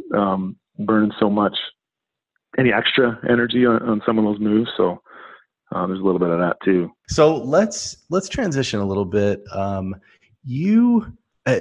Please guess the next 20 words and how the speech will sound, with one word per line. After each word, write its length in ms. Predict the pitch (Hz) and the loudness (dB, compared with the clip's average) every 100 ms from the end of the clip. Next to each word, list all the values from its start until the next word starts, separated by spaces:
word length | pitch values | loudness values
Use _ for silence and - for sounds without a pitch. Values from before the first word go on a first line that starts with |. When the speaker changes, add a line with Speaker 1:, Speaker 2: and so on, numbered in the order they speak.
| - | 0
Speaker 2:
you 120 | 120 | 0
know, 100 | 107 | 2
you've 300 | 90 98 135 | 2 2 2
had 180 | 127 101 | 4 2
an 80 | 92 | 2
incredibly 640 | 85 - 85 82 87 82 | -4 -2 -4 -2 -4 -4
storied 800 | - - 95 90 90 87 85 - - - | -8 -8 -4 -2 0 0 -4 -6 -12 -10
career, 520 | 85 80 82 76 73 | -6 -4 -4 -6 -6
and 240 | 80 80 | -8 -6
we're 300 | 87 85 92 - | -4 -2 -4 -6
really 300 | 90 95 90 | -6 -4 -2
only 260 | 82 85 85 | -4 -6 -8
just 220 | 76 - | -10 -12
scratching 420 | - 80 82 85 | -4 -2 -2 -6
the 60 | 78 | -8
surface 580 | - 90 85 82 - - - | -4 -2 -2 -6 -10 -14 -16
of 160 | - 78 | -14 -8
all 320 | 82 80 80 | -4 -4 -4
the, 280 | 78 76 76 | -6 -8 -6
uh, 220 | 76 76 | -6 -6